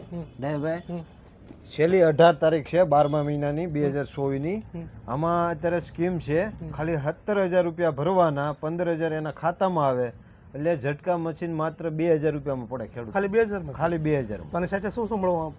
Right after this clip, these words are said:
Speaker 2: આ મોટું મશીન, દોઢસો વીઘાનું આ હેવી મશીન.
Speaker 1: હમ.
Speaker 2: પછી આ મોટી બેટરી આવે, જોવા ટ્રેક્ટરમાં હાલે એવી મોટી બેટરી.
Speaker 1: આ તો બહુ ટ્રેક્ટરમાં હાલે એવી જબરદસ્ત છે.
Speaker 2: હેવી બેટરી આપે.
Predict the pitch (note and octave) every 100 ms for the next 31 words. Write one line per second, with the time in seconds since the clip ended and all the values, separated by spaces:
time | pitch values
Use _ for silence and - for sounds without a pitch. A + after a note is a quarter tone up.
0 | - - - D3 C#3+ E3 F3 D#3 D#3+ F3
1 | F3+ F#3 F3+ D3 D3+ D3+ E3 D#3 D3+ D#3+
2 | D#3 C#3+ A#2+ D3+ F3+ C#3+ C3 - G3 F#3
3 | E3 - - - - - - - - -
4 | - - - - - - - - - -
5 | - - - - - - - C#3+ - E3+
6 | D#3+ D3 D#3 F#3 E3+ E3+ D#3+ D3+ C3+ A2+
7 | F2+ - B2+ D3+ G#2 - - - - _
8 | _ _ - _ - - - D#3+ D#3 E3
9 | D#3+ D#3 D3+ C#3+ C3+ A#2+ C#3 D#3 C3+ A#2
10 | G2 D2 - - E3+ D3 D3+ C3+ F3 F3
11 | E3 F3 E3 C#3+ F3 D#3+ G3+ - D#3+ -
12 | - A#2 D3+ C#3+ D#3+ E3 E3+ E3+ E3 F3+
13 | F3+